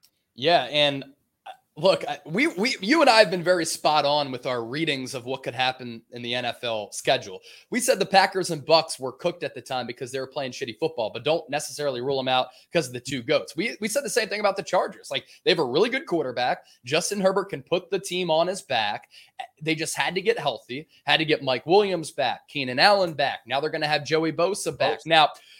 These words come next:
Speaker 1: for the Chargers, that's a franchise that always chokes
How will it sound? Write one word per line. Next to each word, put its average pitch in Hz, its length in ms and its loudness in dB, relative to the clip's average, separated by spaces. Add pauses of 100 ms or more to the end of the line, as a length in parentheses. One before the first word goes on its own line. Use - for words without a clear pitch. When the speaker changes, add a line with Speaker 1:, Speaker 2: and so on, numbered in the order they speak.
(240)
Speaker 1:
for 202 100 0
the 160 100 -2
Chargers, 165 520 4
that's 170 160 -2
a 151 60 -10
franchise 160 540 -2
that 135 100 -2
always 139 320 -2
chokes - 720 -4